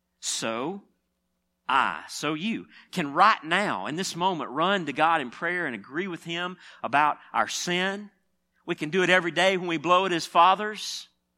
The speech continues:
We can embrace His grace and love afresh, and hear me, without hesitation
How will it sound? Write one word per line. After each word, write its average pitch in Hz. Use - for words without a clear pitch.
We 190
can 175
embrace 175
His 170
grace 190
and 147
love 196
afresh, 220
and 180
hear 240
me, 165
without 220
hesitation 214